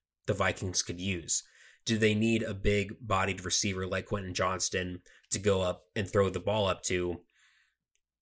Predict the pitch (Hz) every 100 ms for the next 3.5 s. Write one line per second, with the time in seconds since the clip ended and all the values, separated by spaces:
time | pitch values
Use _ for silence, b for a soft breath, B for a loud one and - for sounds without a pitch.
0 | _ _ _ - 120 139 156 135 131 123
1 | 110 110 117 104 104 113 110 110 107 -
2 | 104 110 104 98 101 104 104 101 98 95
3 | 92 90 92 120